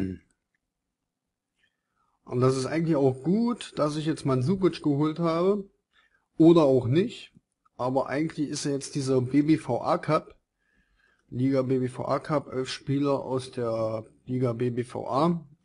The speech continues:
Und ich denke, damit können wir vielleicht auch mit einer höheren Chance etwas verkaufen.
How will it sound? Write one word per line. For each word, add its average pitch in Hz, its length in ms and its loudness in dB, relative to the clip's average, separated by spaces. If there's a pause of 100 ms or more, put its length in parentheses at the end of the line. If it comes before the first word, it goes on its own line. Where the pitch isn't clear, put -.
Und 120 140 -6
ich 117 140 -10
denke, 131 280 0
damit 117 300 -6
können 131 240 -2
wir 120 420 0 (540)
vielleicht 147 920 0 (640)
auch 135 180 0
mit 135 140 0
einer 127 260 2
höheren 151 340 4
Chance 147 400 -2
etwas 135 260 -6
verkaufen. 180 680 -2